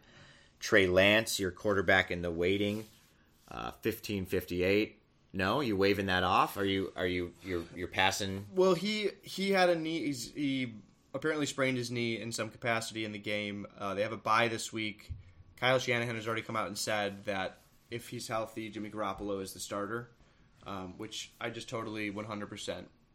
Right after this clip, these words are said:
Speaker 2: disagree with, uh, 'cause I don't think the forty-niners are good enough this year to go anywhere. And so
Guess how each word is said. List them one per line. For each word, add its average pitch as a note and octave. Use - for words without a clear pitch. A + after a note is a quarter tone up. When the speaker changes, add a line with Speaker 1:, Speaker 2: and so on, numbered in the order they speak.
Speaker 2:
disagree G#2
with, C#3
uh, G2
'cause B2
I C3
don't C3+
think C3+
the A2+
forty-niners A#2
are G#2
good G#2+
enough B2
this B2+
year B2+
to A2
go G2
anywhere. D#3
And A2
so G#2+